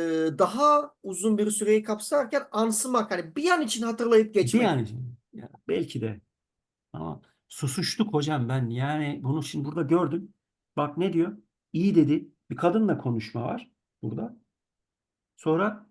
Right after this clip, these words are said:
Speaker 2: "Susuştuk" diyor. "Bir an durup gözlerimin içine baktı. Sonra eliyle belli belli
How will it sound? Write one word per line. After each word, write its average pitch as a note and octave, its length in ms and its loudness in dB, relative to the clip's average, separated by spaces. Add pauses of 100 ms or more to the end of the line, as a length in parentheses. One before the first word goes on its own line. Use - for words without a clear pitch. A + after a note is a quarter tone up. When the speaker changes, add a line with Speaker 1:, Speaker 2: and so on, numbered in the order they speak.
(100)
Speaker 2:
"Susuştuk" - 680 -4
diyor. C3 240 -2 (280)
"Bir E3+ 100 0
an F#3 180 0
durup E3+ 260 0
gözlerimin E3+ 440 0
içine D#3+ 300 -4
baktı. B2+ 240 -4
Sonra D#3 320 -4
eliyle D3+ 320 -2
belli D3 220 -4
belli C#3 120 -4